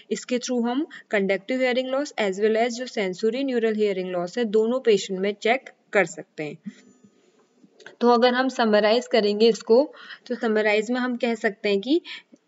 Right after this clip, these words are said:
जो इसका जो result है, ये Raynaud's test है और ये Weber's test है। तो Raynaud's test में hearing loss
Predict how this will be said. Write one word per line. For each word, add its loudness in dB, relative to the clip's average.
जो 2
इसका 2
जो 2
result 2
है, 0
ये 4
Raynaud's 2
test -2
है -2
और 0
ये 2
Weber's -2
test -6
है। -8
तो 4
Raynaud's 2
test 0
में 0
hearing 2
loss -2